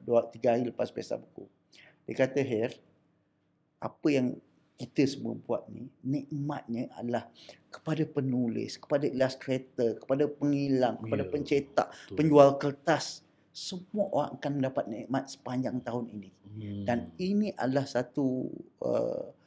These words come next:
Speaker 1: saya fikir langkah luar biasa. P M kita ada keberanian, jadi kami mewakili industri buku nak ucapkan terima kasih kepada P M.
Speaker 2: Hmm.
Speaker 1: Sebab tak pernah berlaku begini.
Speaker 2: Okey.
Speaker 1: Tak pernah ada jumlah empat ratus juta untuk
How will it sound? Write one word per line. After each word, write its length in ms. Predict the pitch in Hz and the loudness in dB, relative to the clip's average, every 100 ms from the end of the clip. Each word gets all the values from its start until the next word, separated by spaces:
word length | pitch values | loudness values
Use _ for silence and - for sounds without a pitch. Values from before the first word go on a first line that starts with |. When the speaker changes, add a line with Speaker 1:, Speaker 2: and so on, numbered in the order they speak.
| _ _ | _ _
Speaker 1:
saya 240 | - - 120 | -8 -2 -2
fikir 540 | 135 135 151 135 - | -2 2 2 2 -4
langkah 400 | 113 123 135 139 | -2 -2 0 -2
luar 300 | 120 120 117 | 0 2 2
biasa. 420 | 113 107 - - - _ _ _ _ _ _ _ | 2 -4 -4 -10 -14 _ _ _ _ _ _ _
P 160 | 143 | 2
M 160 | 135 135 | 4 4
kita 260 | 127 127 | 2 2
ada 100 | 107 110 | 0 0
keberanian, 560 | 107 104 98 107 120 | -4 -4 -4 -4 -4
jadi 220 | 147 - 120 | -4 -4 -2
kami 480 | - 110 120 110 - _ _ - | 0 2 2 0 -6 _ _ -6
mewakili 560 | 113 110 110 110 110 | 0 0 0 -8 -6
industri 320 | 110 104 - 113 | -4 -6 -4 -8
buku 240 | 107 160 | -4 -4
nak 160 | 147 - | -4 -2
ucapkan 200 | - 120 | -2 -2
terima 200 | 123 113 | -2 0
kasih 180 | 123 120 | 0 0
kepada 120 | 113 | -8
P 60 | - | -10
M. 120 | 82 - _ - | -10 -10 _ -6
Speaker 2:
Hmm. 320 | 98 95 92 | -4 -2 -4
Speaker 1:
Sebab 320 | 87 82 113 76 - _ - | -6 0 -2 -2 -16 _ -10
tak 120 | - 156 | -8 -4
pernah 120 | 139 | -4
berlaku 360 | 120 127 131 113 | -2 -2 -2 -6
begini. 200 | 107 98 _ _ | -10 -12 _ _
Speaker 2:
Okey. 320 | 90 - - | -20 -20 -4
Speaker 1:
Tak 200 | 92 - | -2 0
pernah 160 | 208 196 | 4 4
ada 180 | 156 165 | 8 12
jumlah 320 | 165 156 175 160 - - | 12 12 10 8 4 -12
empat 260 | - 139 - | -6 4 6
ratus 280 | 175 185 170 | 8 8 6
juta 360 | 147 156 190 - | 2 12 12 12
untuk 440 | 165 151 196 - | 4 8 8 8